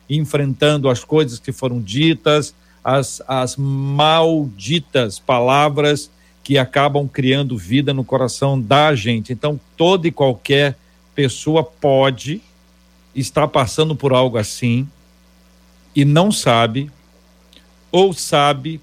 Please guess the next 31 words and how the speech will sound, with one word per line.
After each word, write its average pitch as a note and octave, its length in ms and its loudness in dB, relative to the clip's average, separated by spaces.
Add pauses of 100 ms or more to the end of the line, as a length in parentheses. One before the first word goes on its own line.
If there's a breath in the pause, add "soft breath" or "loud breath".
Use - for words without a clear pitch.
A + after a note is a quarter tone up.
(140)
mas C#3+ 220 -2
não C#3+ 120 -4
quer C#3+ 200 0
que C#3 140 -8
ninguém C3 280 -2
saiba, B2 640 0 (680)
e D3+ 120 4
aqueles D3 380 0
casos C3+ 420 0
públicos C3 640 -4
que D3 180 -2 (220)
todo D3 260 2
mundo C3+ 240 -2
sabe. G#2 440 -2 (500 soft breath)
A A#2+ 60 2
gente C3+ 280 2
pode B2+ 300 2
eleger B2 400 2
aqui A#2+ 180 -4
quais A#2 220 -2
são C3+ 140 -2
os G#2 100 -2
vícios B2 380 -2
mais A2+ 280 -2
conhecidos, D3+ 1080 0 (380 soft breath)
mais B2+ 340 -2
famosos, D3+ 1040 0
mas C#3 260 -6
vício D3+ 800 -6 (240)
é C3+ 140 -2
vício. G#2 520 -2